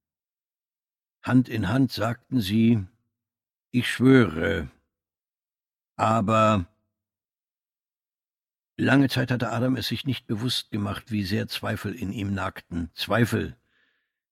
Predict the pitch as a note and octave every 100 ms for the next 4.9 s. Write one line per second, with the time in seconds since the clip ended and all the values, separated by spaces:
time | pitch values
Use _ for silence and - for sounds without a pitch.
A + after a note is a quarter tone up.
0 | _ - A2 G#2+ A2+ F#2+ A2 F2+ A2+ B2+
1 | B2 A#2 G#2 A2+ G#2+ A#2 G#2 G2+ A2 A2
2 | A2+ - - A2+ G#2+ G#2+ G2+ A2 G#2+ -
3 | G2 - A#2+ B2 F2+ F2 F#2 F2+ G#2+ -
4 | - G#2+ A2 - - A2+ A#2+ C3+